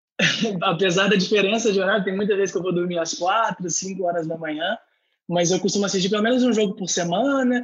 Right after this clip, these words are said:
só se meu ca-, só se meu calendário estiver muito cheio que eu não assisto, mas eu tento assistir pelo menos um. Mas eu já sei que já talvez seja a minha doença,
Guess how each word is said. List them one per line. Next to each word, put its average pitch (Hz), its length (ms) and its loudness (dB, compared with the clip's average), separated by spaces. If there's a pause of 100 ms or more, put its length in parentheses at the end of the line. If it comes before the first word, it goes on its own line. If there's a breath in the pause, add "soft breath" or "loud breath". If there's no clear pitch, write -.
(160 loud breath)
só - 160 -2
se 214 80 0
meu 240 120 2
ca-, 254 160 -2
só 233 160 2
se 247 100 0
meu 262 100 4
calendário 233 300 2
estiver 202 180 0
muito 233 520 4
cheio 220 360 0
que 233 60 -6
eu 226 60 0
não 202 160 -2
assisto, 190 360 -4
mas 196 140 0
eu 196 60 0
tento 196 200 -8
assistir 196 260 -10
pelo 190 140 -4
menos 196 300 -6
um. 220 140 -4 (420 loud breath)
Mas 208 180 4
eu 233 120 6
já 226 120 4
sei 233 200 2
que 240 80 -2
já 220 180 2
talvez 214 260 0
seja 226 180 2
a 226 40 2
minha 240 180 4
doença, 180 540 0